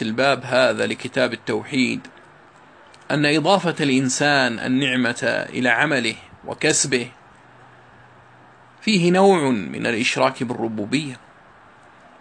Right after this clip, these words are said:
فالذي ينعم علينا هو الله سبحانه وتعالى، فينبغي عليك أن ترد النعمة إلى من أنعم بها عليك وهو الله سبحانه وتعالى. هذا أول شكر النعمة، أن تعترف ب-،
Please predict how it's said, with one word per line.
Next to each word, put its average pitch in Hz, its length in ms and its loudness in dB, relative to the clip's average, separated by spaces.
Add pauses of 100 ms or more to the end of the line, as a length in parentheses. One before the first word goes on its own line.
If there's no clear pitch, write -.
(120)
فالذي 143 360 0
ينعم 165 340 2
علينا 139 440 2
هو 233 200 0
الله 226 240 0
سبحانه 135 380 -2
وتعالى، 110 420 -2 (920)
فينبغي 156 480 2
عليك 156 380 2
أن 143 200 0
ترد 147 340 -2
النعمة 151 400 0
إلى 143 440 2 (360)
من 131 160 -2
أنعم 151 500 2
بها 156 260 0
عليك 147 540 2
وهو 131 260 2
الله 170 220 4
سبحانه 143 380 -2
وتعالى. 139 420 2
هذا 175 320 2
أول 240 680 4 (300)
شكر 165 320 0
النعمة، 143 480 0 (800)
أن 143 140 0
تعترف 156 560 0
ب-، 185 360 -4